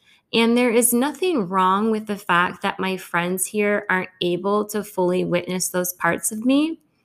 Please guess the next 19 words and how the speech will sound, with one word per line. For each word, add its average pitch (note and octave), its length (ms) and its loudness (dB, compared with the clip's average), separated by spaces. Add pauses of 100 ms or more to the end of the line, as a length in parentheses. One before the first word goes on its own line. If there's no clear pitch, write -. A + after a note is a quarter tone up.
(800)
But A#3 220 2
I A#3 120 2
can't C4+ 460 0
tell G3 320 2
you A3 320 2
how F#3+ 580 2
breathtakingly A3+ 960 0
refreshing F#3 680 -2
it A#3+ 100 2
is B3 240 2
when G3 160 0
you G3 240 0
get G#3+ 200 0
to - 140 -6
be A#3+ 220 2
around F3+ 420 0
somebody F#3 460 -2
who F3 160 -2
can. - 560 -6